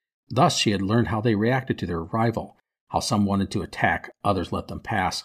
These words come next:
that sort of thing. It's an admiring nod to her work that she was able to discover this point of view to our story. In the end, the Cinta Larga would let the strangers pass,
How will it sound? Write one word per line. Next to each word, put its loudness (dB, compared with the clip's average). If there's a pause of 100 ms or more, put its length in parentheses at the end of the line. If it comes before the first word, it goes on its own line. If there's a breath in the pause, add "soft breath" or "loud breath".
(120)
that 0
sort -2
of -10
thing. -6 (480)
It's 0
an 6
admiring 6
nod 4
to 0
her -2
work -2 (240)
that -6
she 2
was 0
able 0
to -6
discover 2
this -4
point -4
of -8
view 2
to -6
our -4
story. -2 (680)
In 8
the 10
end, 2
the 2
Cinta 4
Larga 6
would 4
let -2
the -10
strangers -6
pass, 0